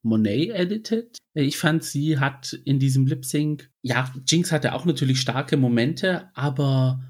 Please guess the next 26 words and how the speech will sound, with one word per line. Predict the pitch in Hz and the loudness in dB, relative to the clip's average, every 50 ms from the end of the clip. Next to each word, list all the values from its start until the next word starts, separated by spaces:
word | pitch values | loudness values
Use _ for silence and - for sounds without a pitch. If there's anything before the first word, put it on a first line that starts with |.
| - _ _ _ _ _ _ _ | -18 _ _ _ _ _ _ _
bei | - 123 123 123 123 120 117 117 113 107 92 87 | -4 0 0 2 2 2 2 2 2 0 0 0
Monet | 110 123 123 117 113 127 147 - | 0 2 2 4 4 2 2 2
hatte | 185 185 - 135 | -2 0 0 0
ich | 127 135 131 147 | 0 0 0 -2
irgendwie | 135 147 156 147 143 | -2 -2 -2 -2 0
so | 139 135 | 0 0
das | 131 127 131 - | 0 0 -2 -2
Gefühl, | - 131 - - 156 160 170 175 | -4 -6 -4 -2 0 0 0 0
so, | 156 143 139 139 139 139 139 139 135 135 - | 0 2 2 2 4 2 2 0 0 -4 -10
sie | - - - 143 131 | -6 -2 -2 -2 0
gibt | 135 156 135 131 131 - - _ _ - - | 0 -2 -2 -4 -14 -18 -20 _ _ -14 -6
einen | - 160 160 156 | -2 0 0 2
Moment | 156 151 143 147 165 160 - | 2 2 2 2 0 -2 -2
nach | 107 135 131 | -4 -4 -4
dem | - - 135 - | -4 -4 -2 -2
anderen. | 85 123 139 135 127 131 104 - - - - - | 0 0 0 0 0 -2 -2 -6 -6 -12 -10 -4
Also, | - 131 135 131 120 113 - - - - _ _ _ _ _ | -2 0 2 2 2 0 -2 -4 -12 -20 _ _ _ _ _
es | - 131 131 - | -8 -6 -4 -4
war | 143 131 143 | -2 -2 0
dann | 151 151 147 143 | 0 2 0 0
irgendwie | 117 131 151 151 139 135 | 0 0 -2 0 0 2
so, | 131 127 | 0 0
diese | 127 127 120 127 120 110 | 0 -2 0 0 2 2
Rap-Passagen | 123 135 - - - - - 156 151 - 170 156 156 160 160 156 156 160 165 160 160 156 165 - - - | 2 2 0 -2 -8 -4 -2 0 0 0 0 2 2 2 2 2 2 2 2 0 0 -4 -6 -10 -8 -6
haben | - - - 147 147 147 139 | -6 -4 -4 -2 -2 -2 -2
ihr | - - 151 156 | 0 0 0 0